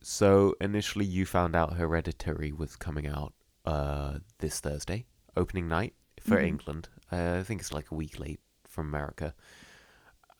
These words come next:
Speaker 1: And so you look up what other films were playing at the same time, and you were like, "Okay, you can go see Solo."
Speaker 2: <laughs>
Speaker 1: And I was like, "Okay." And then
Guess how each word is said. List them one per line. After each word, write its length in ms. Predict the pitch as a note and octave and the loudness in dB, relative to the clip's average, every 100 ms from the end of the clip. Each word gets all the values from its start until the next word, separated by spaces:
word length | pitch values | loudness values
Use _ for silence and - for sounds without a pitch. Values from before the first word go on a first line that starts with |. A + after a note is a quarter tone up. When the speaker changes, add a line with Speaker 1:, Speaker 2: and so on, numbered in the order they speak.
| - | 0
Speaker 1:
And 200 | A2 G2+ | 0 2
so 120 | - G#2+ | 4 6
you 200 | G2 G2 | 6 6
look 220 | G2 F2+ | 6 6
up 220 | F#2 E2+ - | 4 4 4
what 240 | F#2 - | 4 4
other 200 | F#2 F#2 G2+ | 4 2 2
films 440 | G#2+ G#2 A#2 - | 2 0 -2 -8
were 80 | A#2 | -8
playing 320 | - A#2 A#2+ | -2 -2 -2
at 80 | A#2+ | -6
the 80 | C3+ | -6
same 240 | C3+ B2+ | -4 -4
time, 300 | C3 B2+ C3 | -2 -2 -2
and 80 | A2+ | -4
you 80 | F#2+ | 0
were 60 | |
like, 220 | F#2 F2 - | 2 0 4
"Okay, 260 | C#3 A#2+ G2 | 4 4 2
you 220 | G2+ A#2+ | 2 -2
can 160 | C3 | -2
go 160 | A2+ G#2 | 2 2
see 180 | - F#2+ | 2 -4
Solo." 460 | - E2+ D#2 D2+ - _ - | 0 0 2 -2 -8 _ -6
Speaker 2:
<laughs> 0 | A#3+ A#3 - - _ _ _ - - _ _ _ _ _ - | -6 -6 -10 -20 _ _ _ -18 -18 _ _ _ _ _ -12
Speaker 1:
And 100 | F#2 | -4
I 40 | |
was 100 | F2+ F#2 | -2 2
like, 240 | F2+ - | 2 2
"Okay." 360 | A#2+ G#2+ D#2 - _ _ _ _ _ _ _ - _ _ _ _ _ _ - - - - _ _ _ - | -4 -2 -6 -6 _ _ _ _ _ _ _ -20 _ _ _ _ _ _ -20 -20 -20 -20 _ _ _ -4
And 180 | G2+ F#2+ | -2 2
then 360 | G#2 G#2 G2+ | 4 2 -2